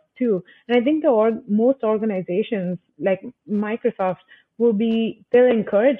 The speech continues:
that. They'll encourage you helping them make the company better. So that's, that's another way, um, not only just to help the company, but also tap, to try and tap into your entrepreneurship, uh, qualities and to, like, kind of grow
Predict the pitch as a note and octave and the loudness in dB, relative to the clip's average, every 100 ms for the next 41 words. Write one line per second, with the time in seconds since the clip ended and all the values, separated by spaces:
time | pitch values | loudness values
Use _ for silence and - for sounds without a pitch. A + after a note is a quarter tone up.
0 | - E3 D#3 - G3+ - G3+ G3+ G3+ A#3 | -2 -4 -4 -2 -2 0 -4 -2 0 0
1 | G3 F#3+ G#3 A#3+ G3+ F3+ F3+ A3+ F#3 F3 | 0 -2 0 0 0 -2 -2 -2 -2 -4
2 | F#3+ A3+ F3 F3+ F3+ F#3+ F3 F3 F#3+ F#3 | -2 -4 -4 -8 -8 -10 -8 -10 -8 -8
3 | D3+ D3+ E3 E3+ - G3+ F#3 F#3+ G3+ _ | -8 -6 -4 -6 -6 -6 -4 -4 -6 _
4 | _ _ _ - G3+ C#4+ B3 F#3+ G#3+ G3+ | _ _ _ -8 -4 -2 0 0 0 0
5 | F3 F#3 G#3+ A#3 _ _ _ - E3+ E3+ | 0 2 2 0 _ _ _ -8 -6 -6
6 | C3 G#3 C4 D4 C#4 C#4 G3 G#3+ G#3+ - | -4 0 2 4 4 2 2 -2 -2 -4
7 | G3+ F#3 F3+ - _ - F#3+ G#3 G3 F#3+ | -2 -2 -4 -8 _ -4 -2 -2 -4 -6
8 | G3 B3+ A3+ G#3+ A#3 C4 D4 A#3+ A3 - | -2 -2 0 0 0 0 -4 -2 -4 -6
9 | _ A3 - G3+ G3 G#3 F#3+ - F#3 G3+ | _ -6 -4 -2 -2 -2 -6 -6 -8 -6
10 | G3 G3+ G#3+ F3 F3 F#3 - F#3 F#3 F3+ | -6 -4 -4 0 2 2 0 -4 -8 -8
11 | F3+ F3+ D#3+ F3 F3+ D#3 _ E3 E3+ - | -8 -8 -8 -6 -6 -6 _ -12 -8 -2
12 | A#3+ E4+ E4+ F#3+ E3 E3 F3+ E3+ F#3+ E3+ | 0 2 0 0 0 -2 -10 -6 -4 -2
13 | F3+ F3+ F#3 F3+ E3+ D#3+ F#3+ F3+ F3+ E3+ | -4 -4 -6 -6 -6 -4 -2 0 0 -2